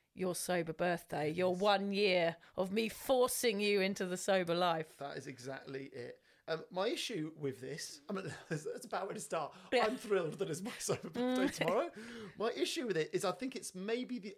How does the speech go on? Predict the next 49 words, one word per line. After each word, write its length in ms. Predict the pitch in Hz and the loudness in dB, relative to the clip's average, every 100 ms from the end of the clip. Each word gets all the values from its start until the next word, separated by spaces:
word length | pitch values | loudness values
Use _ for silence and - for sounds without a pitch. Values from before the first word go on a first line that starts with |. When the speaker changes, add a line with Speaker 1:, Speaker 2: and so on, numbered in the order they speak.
| - | 0
Speaker 2:
only 460 | 190 220 214 202 | 2 2 -2 -6
party 600 | 196 - 160 156 - 139 - | -8 -8 -6 -6 -8 -12 -8
in 180 | 147 | -6
your 200 | 147 143 | -4 -4
life 500 | 143 131 135 135 - _ _ _ | -4 -6 -8 -12 -20 _ _ _
that 160 | 143 151 | -8 -8
you 260 | 151 208 233 | -6 -6 -6
care 220 | - 160 | -6 -6
about 280 | 139 139 135 | -4 -6 -6
lots 320 | 135 - - | -8 -8 -8
and 200 | 151 139 147 _ | -6 -8 -14 _
no 200 | 151 147 | -4 -2
one 140 | 139 | -2
else 220 | 135 131 - | -6 -8 -10
knows 160 | 127 | -12
the 80 | - | -12
date. 340 | - - - - - | -12 -12 -14 -18 -10
Speaker 1:
True. 340 | - 196 160 - | 0 2 2 4
I 200 | 233 262 | 4 4
know 120 | 240 | 4
your 220 | 180 165 | 2 2
date 340 | 160 151 151 156 | 2 2 2 0
because 220 | - 175 | -6 0
obviously 320 | 160 156 175 | 0 0 2
I'm 240 | 165 170 165 | 4 4 0
on 80 | 160 | -4
the 80 | 160 | -2
Speaker 2:
You 60 | |
Speaker 1:
same 180 | 175 175 170 | 0 0 0
Speaker 2:
have 100 | 165 | 2
Speaker 1:
train. 220 | 185 123 147 | 2 4 0
Speaker 2:
to. 60 | 202 | 0
You're, 140 | 208 220 | 0 -2
you 160 | 285 | -4
might 260 | 240 202 190 | 0 0 0
be, 120 | 180 | 0
I 80 | 196 | 2
don't 160 | 233 196 | 2 0
even 180 | 147 | -4
think 160 | 151 151 | -8 -4
Liz 240 | 151 165 | -4 -4
knows. 200 | 135 135 - - - | -4 -6 -6 -18 -14
You 320 | 147 226 247 | -8 -4 -4
might 220 | 233 185 175 | -2 -2 -2
be 80 | |
the 120 | 160 170 | -6 2
only 260 | 180 196 196 | 2 2 -4
<laughs> 140 | - | -8
person 280 | 190 - - | -12 -10 -10